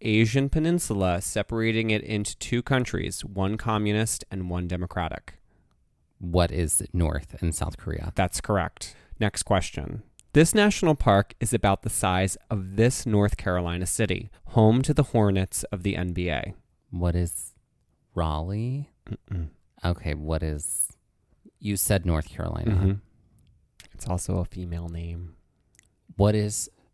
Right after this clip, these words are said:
Speaker 2: Charlotte?
Speaker 1: That's correct. Mm-hmm. Charlotte. Next question. A follow-up to an earlier film where Jim Carrey is granted the powers of God,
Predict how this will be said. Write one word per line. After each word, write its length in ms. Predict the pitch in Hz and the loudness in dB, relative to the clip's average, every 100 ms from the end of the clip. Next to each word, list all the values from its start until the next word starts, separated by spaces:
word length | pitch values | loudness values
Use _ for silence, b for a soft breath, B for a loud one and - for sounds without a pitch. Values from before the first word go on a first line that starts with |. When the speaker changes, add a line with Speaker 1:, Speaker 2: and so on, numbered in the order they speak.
| _ | _
Speaker 2:
Charlotte? 640 | - - 92 78 73 - - | -8 0 4 4 2 -4 -6
Speaker 1:
That's 240 | 98 - | -6 -6
correct. 520 | - 170 143 - - - | -2 0 0 -4 -14 -8
Mm-hmm. 400 | 113 98 98 95 120 - - | -4 -2 0 -2 -4 -10 -12
Charlotte. 540 | - 107 98 82 90 - _ b b - | -2 2 2 2 -4 -10 _ b b 4
Next 220 | 135 - | 4 4
question. 500 | 135 123 - - 107 - | 2 0 -4 -10 -12 -2
A 60 | 135 | 4
follow-up 480 | 156 165 254 269 | 8 8 8 6
to 160 | - 139 | 6 6
an 100 | 117 - | 6 4
earlier 360 | 123 143 143 117 | 4 6 6 4
film 460 | - 113 104 92 - _ | 2 0 0 0 -4 _
where 240 | 110 98 | 2 2
Jim 320 | 95 113 107 | 2 2 2
Carrey 360 | 107 - 165 147 98 | 0 0 2 4 4
is 120 | - | 2
granted 420 | 101 95 104 92 | 0 0 -2 -4
the 60 | 98 | -4
powers 420 | 90 87 90 - | -2 0 0 -2
of 120 | 78 | -6
God, 460 | 85 82 82 92 | -2 0 0 -2